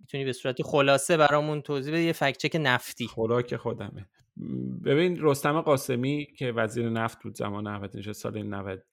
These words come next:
Speaker 2: تا نود و دو، که الان هم ظاهراً اعلام نامزدی کرده برای انتخابات و داره فعالیت می‌کنه، یه مصاحبه‌ای با خبرگزاری تصنیم، بازم تصنیم کرده و تو اون گفته که بالاترین توسعهٔ صد سال اخیر صنعت نفت در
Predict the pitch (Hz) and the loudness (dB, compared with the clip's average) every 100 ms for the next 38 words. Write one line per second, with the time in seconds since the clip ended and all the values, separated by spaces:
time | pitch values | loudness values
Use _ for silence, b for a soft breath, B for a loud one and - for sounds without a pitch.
0 | _ _ 110 101 98 95 98 98 - 110 | _ _ -12 -10 -10 -10 -10 -10 -10 -12
1 | 95 107 120 120 b b _ - 117 113 | -6 -2 0 -2 b b _ -4 -2 0
2 | 117 120 113 104 104 117 113 - - 107 | -2 -2 -2 -2 -2 -4 -6 -10 -8 -6
3 | 107 107 101 95 101 120 127 107 101 104 | -6 -6 -8 -8 -8 -8 -6 -6 -6 -8
4 | 101 101 101 - 101 98 98 98 95 - | -6 -8 -10 -10 -8 -8 -8 -10 -8 -8
5 | 110 95 104 - 104 104 117 139 156 131 | -8 -8 -10 -10 -10 -6 -2 -2 0 0
6 | 123 120 127 143 139 127 117 113 107 110 | 2 4 4 2 4 6 6 2 -2 0
7 | 131 135 117 107 - 110 101 - - 110 | 0 0 -2 -4 -4 -6 -6 -10 -10 -10
8 | 101 104 123 127 139 127 131 123 110 _ | -12 -14 -14 -10 -8 -6 -4 -6 -8 _
9 | _ 120 120 127 127 123 107 - 127 - | _ -10 -8 -8 -10 -10 -12 -8 -8 -6
10 | 139 135 b - 117 117 117 - 110 117 | -4 -4 b 0 4 6 4 2 -2 -2
11 | - - 117 - - 113 139 143 - 113 | -6 -4 -4 -4 -2 2 2 0 0 -2
12 | - 135 131 123 110 131 120 120 110 110 | 0 2 2 2 0 -4 -8 -6 -6 -6
13 | 113 117 127 131 - 107 | -6 -4 -4 -4 -2 -2